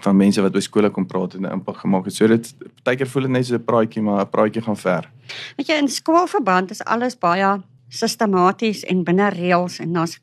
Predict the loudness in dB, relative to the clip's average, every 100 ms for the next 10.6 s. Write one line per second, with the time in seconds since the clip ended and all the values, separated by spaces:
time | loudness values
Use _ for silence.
0 | -2 0 0 -4 -2 -2 -2 -2 -2 -2
1 | -2 -4 -2 -2 0 0 0 -2 -2 -2
2 | -2 0 4 4 4 2 2 4 2 2
3 | 2 2 2 0 -2 0 -2 -2 -12 -16
4 | -14 -14 -2 0 2 -2 -2 -2 -2 -2
5 | -4 -2 -4 -4 -6 -2 -4 -2 -2 -2
6 | -4 -6 -6 -6 -8 -4 0 0 0 -6
7 | -4 -2 -2 -8 -20 -20 -20 -18 -2 2
8 | 4 4 2 2 2 0 -6 -4 0 2
9 | 2 0 0 -2 -4 -4 -4 2 2 2
10 | 0 -2 -4 0 0